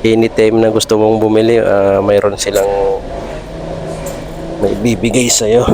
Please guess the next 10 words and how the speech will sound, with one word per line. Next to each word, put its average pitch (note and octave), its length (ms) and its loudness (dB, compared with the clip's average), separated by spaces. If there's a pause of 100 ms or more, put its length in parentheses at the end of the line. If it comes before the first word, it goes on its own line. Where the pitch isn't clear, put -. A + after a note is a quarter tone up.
(600)
Ang B2 160 2
ano C3 160 4
nila C3+ 160 4
dito, C3 320 2
best B2+ 320 0
seller B2+ 320 4
yung B2+ 160 4
avocado. A2+ 640 2 (1800)
Kasi A2 160 2
napakasarap. A2 560 0